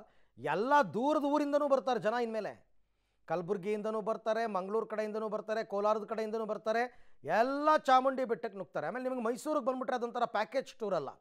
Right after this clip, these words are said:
ಮೈಸೂರಿಗೆ ಬಂದರೆ ನೀವು ಅರಮನೆ ನೋಡ್ಬೋದು, ಝೂ ನೋಡ್ಬೋದು, ಕೆ ಆರ್ ಎಸ್ಗೆ ಹೋಗ್ಬೋದು, ನಂಜನಗೂಡಿಗೆ ಹೋಗ್ಬೋದು, ಶ್ರೀರಂಗಪಟ್ಟಣಕ್ಕೆ ಹೋಗ್ಬೋದು, ಮೈಸೂರಿನಲ್ಲೇ ಒಂದು ಇಡೀ ದಿನ ಸುತ್ತಾಕ್ಬೋದು.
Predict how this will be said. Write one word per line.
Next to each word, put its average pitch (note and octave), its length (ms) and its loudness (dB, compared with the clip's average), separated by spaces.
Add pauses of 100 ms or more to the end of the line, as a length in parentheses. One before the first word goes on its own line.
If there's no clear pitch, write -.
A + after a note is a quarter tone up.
(640)
ಮೈಸೂರಿಗೆ F#3+ 380 -2
ಬಂದರೆ G3 200 -2
ನೀವು G3 160 -2
ಅರಮನೆ G3 340 0
ನೋಡ್ಬೋದು, F#3+ 680 -4 (380)
ಝೂ F#3 180 -4
ನೋಡ್ಬೋದು, F#3+ 580 -4
ಕೆ F#3 180 -4
ಆರ್ F#3+ 140 2
ಎಸ್ಗೆ F#3+ 240 -4
ಹೋಗ್ಬೋದು, F3+ 380 -6
ನಂಜನಗೂಡಿಗೆ F#3 540 -6
ಹೋಗ್ಬೋದು, F3+ 360 -4
ಶ್ರೀರಂಗಪಟ್ಟಣಕ್ಕೆ G3+ 640 -6
ಹೋಗ್ಬೋದು, F#3 480 -4 (500)
ಮೈಸೂರಿನಲ್ಲೇ A3+ 600 0
ಒಂದು A3 260 2
ಇಡೀ G#3 160 0
ದಿನ A3 180 -2
ಸುತ್ತಾಕ್ಬೋದು. F#3+ 760 -4